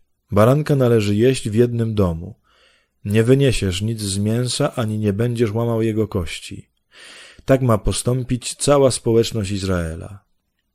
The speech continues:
Jeśli cudzoziemiec zamieszka u ciebie i chciałby obchodzić Paschę Pana, to wpierw masz obrzezać wszystkich mężczyzn w jego domu,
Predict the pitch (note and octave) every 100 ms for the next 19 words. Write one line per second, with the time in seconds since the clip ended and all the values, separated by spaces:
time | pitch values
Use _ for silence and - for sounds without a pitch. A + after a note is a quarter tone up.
0 | _ _ _ _ _ - - G#2+ A2 C#3+
1 | C#3 C#3+ C#3 G#2 F2+ E2+ - F#2 G2+ C3
2 | - B2 G#2 - F2+ F2+ G2+ B2+ _ -
3 | - - - A2+ - B2 A#2+ C3 B2 -
4 | C#3+ A2 F2+ G2+ G2 - F2+ A2 B2 B2
5 | G#2+ - - A2 C3 D3 - - _ _
6 | - G#2 G2+ - G#2+ G2+ A#2+ A#2+ A#2 -
7 | C#3 - C3+ G#2+ G#2+ G#2+ G#2 A#2 G#2 G#2
8 | G2+ G2 F#2+ F2 D#2 - F2+